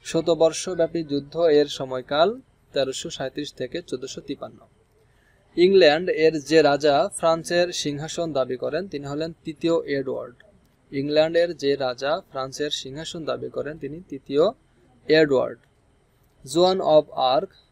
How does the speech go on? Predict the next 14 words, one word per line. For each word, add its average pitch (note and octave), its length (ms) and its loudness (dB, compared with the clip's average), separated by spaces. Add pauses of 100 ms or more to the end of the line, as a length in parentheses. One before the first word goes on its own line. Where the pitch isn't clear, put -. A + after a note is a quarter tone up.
ফরাসি D3 400 -2
বীরকন্যা। B2 520 -6 (400)
জোয়ান C#3+ 360 0
অব C3 240 -2 (100)
আর্ক C3 320 -4
হলেন C3 300 -4
ফরাসি C3 480 -10
বীরকন্যা। C3+ 600 -8 (720)
ফরাসি E3+ 380 6
বিপ্লব E3 360 0
হয় D#3+ 280 4
সতেরোশো D#3 480 -8
ঊননব্বই D3 400 -2
সালে। A2+ 280 -12